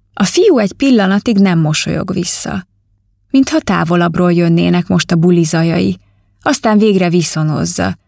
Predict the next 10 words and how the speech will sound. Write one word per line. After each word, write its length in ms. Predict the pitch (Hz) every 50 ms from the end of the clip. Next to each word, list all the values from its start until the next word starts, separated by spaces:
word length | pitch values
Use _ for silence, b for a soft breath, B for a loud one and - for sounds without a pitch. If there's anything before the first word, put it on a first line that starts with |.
| _ _ _ _ _ _ _ _ _ _
Szélesre 720 | - - - 208 190 180 170 170 170 - - - 185 175
húzódik 560 | 175 180 170 170 - 165 165 170 175 170 -
a 60 | 185
szája, 540 | - - - 170 160 147 147 165 185 180 - - _ _ _ _ _ _ _
kiállnak 540 | - - 208 190 170 160 175 180 185 180 -
a 40 | 185
szemfogai, 760 | 165 - - 170 160 165 156 - 160 147 - - 175 202 214
mint 220 | 240 247 233 233
egy 140 | 240 208 185
vámpírnak. 880 | 165 156 135 123 143 147 - - 139 139 - 127 135 160 156 - -